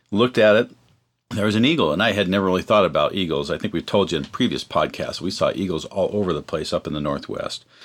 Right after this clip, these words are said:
So we slowly, slowly walked, trying to get some good pictures, and we did get some good, but at some point, it got, we got too close, which really wasn't very close, maybe still several hundred yards,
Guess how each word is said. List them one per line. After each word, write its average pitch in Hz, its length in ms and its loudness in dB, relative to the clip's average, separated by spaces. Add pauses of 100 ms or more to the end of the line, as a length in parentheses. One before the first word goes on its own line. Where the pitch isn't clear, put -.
(180)
So 120 220 4
we 139 140 6
slowly, 117 840 4
slowly 101 480 2
walked, 90 400 4
trying 90 220 -2
to 85 60 -4
get 85 180 -4
some 87 140 -6
good 85 180 -4
pictures, 80 400 -4
and 180 120 2
we 165 80 2
did 101 160 2
get 90 160 0
some 87 160 -4
good, 80 220 -2
but 90 80 -2
at 82 60 -2
some 127 200 2
point, 95 320 0 (360)
it 98 160 2
got, - 400 0
we 107 80 0
got 98 180 2
too 95 160 -4
close, - 380 -2
which - 180 -2
really 123 200 4
wasn't 85 280 0
very 76 200 -2
close, - 400 -2
maybe 95 200 0
still 73 440 -2
several 80 320 -2
hundred 73 260 -6
yards, 71 520 0